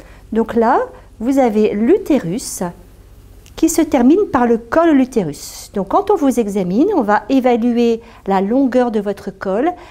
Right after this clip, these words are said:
la consistance du col et l'ouverture du col. On va parler en ouverture soit en doigts, soit en centimètres. On va évaluer la longueur du col. Là, nous allons,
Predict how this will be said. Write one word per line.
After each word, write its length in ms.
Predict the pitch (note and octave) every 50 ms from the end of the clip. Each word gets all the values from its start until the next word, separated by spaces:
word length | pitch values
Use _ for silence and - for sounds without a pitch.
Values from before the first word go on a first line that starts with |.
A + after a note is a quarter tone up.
| - -
la 160 | G3+ G3+ G3 G3
consistance 760 | G3+ - E4 F4 E4+ - C#4+ C4 - - C4+ B3 A#3+ A3 G#3
du 100 | G3+ F#3+
col 380 | - - G#3 G#3+ A#3+ D4 C#4 - -
et 120 | C4+ B3+
l'ouverture 520 | D#4+ E4 D#4+ E4+ D#4+ D#4+ - - E4 D#4
du 140 | B3 B3+ B3
col. 280 | B3 - F#3+ C#3 - - - - - - - - - - - - - - - - - - - -
On 100 | C4 C#4+
va 140 | C4 F4 F4+
parler 320 | F4 E4 D4+ D4 C4+ D4
en 100 | C#4 C4
ouverture 520 | C4 A#3 - A#3 A3+ - - B3+ B3+ B3+ -
soit 280 | - - - G#4 G#4
en 80 | F4+ D4+
doigts, 420 | A#3 A3 G#3+ G#3+ G3+ A#3 D#4 - - - - - - _
soit 420 | - - - - E4+ F4+ G4 F#4+ -
en 100 | C4+ C#4
centimètres. 800 | C4+ - - E4+ E4 E4 - D#4 C4 G3+ - - - - - - - _ _ _ _ - - _ _ _ - - - - - - - - - - - - - - - - - - - - -
On 160 | - D#4+ F4 E4+
va 160 | E4 D#4+ D#4
évaluer 360 | C#4+ C4 C4+ C4+ B3 C4 C4+
la 140 | A#3+ G3+ G#3
longueur 420 | A3 A3+ A#3 A#3 G3+ G#3+ G#3+ G#3
du 160 | G3 F#3+ F3+
col. 300 | - - G3 G#3+ D4 A4 G4+
Là, 120 | D#4+ A#3
nous 180 | A3 G#3 G3+ G#3+
allons, 320 | G3+ G#3 G#3 G3+ G#3 A#3+